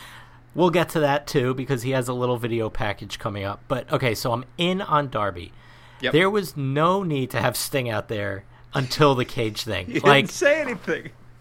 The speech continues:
Speaker 1: it, he didn't say, I don't know. I don't
Speaker 2: He
Speaker 1: think
Speaker 2: was
Speaker 1: he said
Speaker 2: wearing an ill-fitting <laughs> long-sleeve black T-shirt. He looked the oldest he's ever looked.
Speaker 1: So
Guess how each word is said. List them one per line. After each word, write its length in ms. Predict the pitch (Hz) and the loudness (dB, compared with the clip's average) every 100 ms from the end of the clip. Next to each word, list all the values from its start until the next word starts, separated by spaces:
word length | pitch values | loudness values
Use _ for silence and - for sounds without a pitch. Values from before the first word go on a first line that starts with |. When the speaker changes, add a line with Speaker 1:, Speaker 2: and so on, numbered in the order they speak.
| - - - | -20 -20 -8
Speaker 1:
it, 160 | 160 165 | -6 -4
he 260 | 160 143 151 | -2 -2 2
didn't 300 | 165 214 - | 2 0 -2
say, 180 | 180 - | -2 2
I 100 | 131 | 4
don't 120 | 180 | 4
know. 100 | 185 165 - | 0 -6 -6
I 60 | 165 | -2
don't 80 | 208 | 0
Speaker 2:
He 60 | |
Speaker 1:
think 120 | 208 | 0
Speaker 2:
was 20 | 247 | 2
Speaker 1:
he 40 | |
said 60 | 208 | 4
Speaker 2:
wearing 220 | 208 214 190 175 | 6 4 2 -2
an 60 | |
ill-fitting 680 | - 165 185 185 190 185 165 | 0 2 2 0 0 0 0
<laughs> 60 | 165 | 2
long-sleeve 680 | 165 170 165 - 180 180 - | 2 2 -4 -6 -4 -4 -2
black 300 | 175 180 - | -2 -2 -4
T-shirt. 520 | 233 226 170 110 - - - - - - - - - - - | -4 -4 -4 -4 -6 -18 -20 -20 -20 -20 -20 -20 -20 -18 -8
He 360 | 156 165 202 | -4 -2 2
looked 240 | 208 190 220 | 4 4 2
the 100 | - | 2
oldest 440 | 160 175 185 262 | 4 4 0 -2
he's 160 | 190 180 | -2 0
ever 220 | 190 196 | 2 0
looked. 380 | 214 240 - - - - - - - - - | 0 0 -2 -12 -20 -20 -20 -20 -18 -18 -16
Speaker 1:
So 420 | - 151 135 | 0 6 6